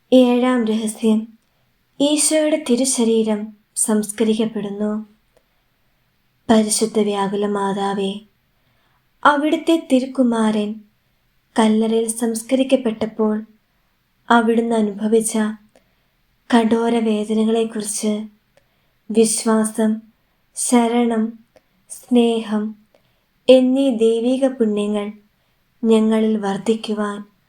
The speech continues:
അനുഗ്രഹം തരുവിക്കണമേ. സ്വർഗസ്ഥനായ ഞങ്ങളുടെ പിതാവേ,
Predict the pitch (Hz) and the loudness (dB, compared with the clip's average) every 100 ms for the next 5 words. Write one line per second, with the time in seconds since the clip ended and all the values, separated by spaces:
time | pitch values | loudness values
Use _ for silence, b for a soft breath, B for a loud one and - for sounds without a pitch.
0 | _ _ - - 208 202 202 208 220 214 | _ _ -20 -2 0 2 2 2 0 0
1 | 208 202 202 208 202 196 190 190 196 196 | -4 -6 -6 -6 -6 -4 -4 -4 -4 -6
2 | 214 214 - 247 240 240 - 233 226 226 | -8 -4 2 4 4 0 0 0 2 2
3 | 220 220 220 226 226 220 214 208 214 | 2 0 0 0 2 2 0 0 -2